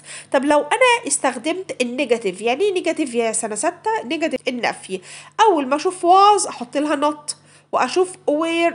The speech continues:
أحط لها not، يبقى wasn't و weren't. Was not تبقى wasn't، were not تبقى اسمها weren't. زي الاكزامبلز اللي عندك I wasn't a student،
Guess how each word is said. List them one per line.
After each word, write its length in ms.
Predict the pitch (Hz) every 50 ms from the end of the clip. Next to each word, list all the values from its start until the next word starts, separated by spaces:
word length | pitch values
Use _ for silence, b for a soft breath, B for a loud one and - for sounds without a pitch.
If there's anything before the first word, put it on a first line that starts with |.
| 330 -
أحط 340 | - - 262 247 - - 311
لها 340 | 311 311 294 - 349 370 B B B B B _ -
not، 400 | 294 277 254 208 - - - - b b b b -
يبقى 360 | 214 254 - - - 214 214 190
wasn't 760 | 220 220 220 247 302 392 403 339 - 370 403 381 381 370 - - _ _ _
و 300 | 294 311 330 320 311 311
weren't. 420 | 262 208 190 185 185 175 170 - b b b b b b _ -
Was 400 | 247 269 269 254 233 208 202 202
not 520 | - 233 233 240 339 466 480 - - - - - _
تبقى 520 | - 240 - - 233 269 285 311 339 339 339
wasn't، 300 | 277 285 269 262 262 - b b b b b b 233
were 560 | 240 294 320 320 302 277 254 247 247 254 269
not 320 | 294 302 302 - - - -
تبقى 400 | 262 247 247 - 247 247 247 -
اسمها 600 | 226 - - - 254 247 247 262 254 269 339 403 415 B B B B B -
weren't. 500 | 294 311 285 240 202 190 175 180 - - b b b _
زي 400 | 226 233 330 359 381 349 311 311
الاكزامبلز 720 | 262 - - 208 226 220 277 269 269 254 240 226 226 233 -
اللي 160 | 233 226 226
عندك 340 | 220 269 349 349 392 - - - - - -
I 320 | 262 262 262 254 254 240 240 247 247
wasn't 840 | 254 262 294 339 392 403 370 349 359 349 339 349 - - - 220
a 40 | 240
student، 680 | - - - 294 277 269 277 277 277 269 302 - -